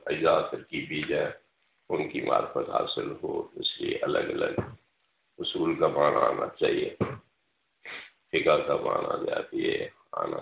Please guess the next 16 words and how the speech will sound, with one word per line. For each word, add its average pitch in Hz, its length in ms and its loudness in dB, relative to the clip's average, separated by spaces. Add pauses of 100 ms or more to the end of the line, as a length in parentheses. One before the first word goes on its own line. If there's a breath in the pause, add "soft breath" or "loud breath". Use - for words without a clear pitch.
(120)
چاہیے۔ - 460 -2 (1800)
اس - 140 -12
پر 52 100 4
اشکال - 580 0
یہ - 80 2
ہے - 100 0
کہ - 160 -8 (300)
تم - 200 -2
نے - 160 0
کہا - 300 4
ہے - 200 -2
کہ - 60 -8 (960)
مرکب - 640 0
کی - 140 -4
تعریف، - 520 0 (840)
یہ - 220 -4